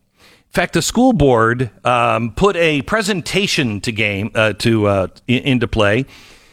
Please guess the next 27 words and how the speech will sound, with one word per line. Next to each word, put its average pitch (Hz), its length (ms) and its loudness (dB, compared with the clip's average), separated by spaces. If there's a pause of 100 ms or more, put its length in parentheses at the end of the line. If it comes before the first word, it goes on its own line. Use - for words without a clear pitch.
(460)
uh, 127 320 2
for 151 260 2
a 139 140 0
teachers' 156 680 -2
retreat. 107 800 -2 (800)
They 135 140 0
were 143 100 0
given 185 200 0
a 147 60 0
preview 135 600 2
of 113 100 0
the 123 60 0
kind 151 260 0
of 123 80 -2
instruction 117 640 0
they 135 100 2
would 127 180 0
be 135 280 0
expected 151 540 -2
to 147 80 0
oversee 131 460 0
and 117 120 -2
carry 131 280 0
out 120 260 -2
in 135 200 0
a 120 240 0 (140)
cultural 226 640 0